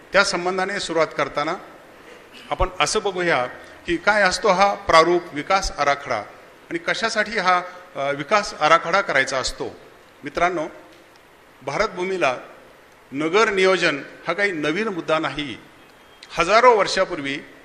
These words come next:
मोहनजोदडो आणि हरप्पा या गावांच्या मध्ये जेव्हा उत्खनन झालेलं आहे,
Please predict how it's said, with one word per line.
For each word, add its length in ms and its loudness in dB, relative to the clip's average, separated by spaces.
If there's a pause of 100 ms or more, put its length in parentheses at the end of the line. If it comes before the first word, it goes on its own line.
(540)
मोहनजोदडो 560 2
आणि 180 4
हरप्पा 400 2
या 120 2
गावांच्या 460 2
मध्ये 260 -2
जेव्हा 280 -4
उत्खनन 500 -8
झालेलं 340 -2
आहे, 240 0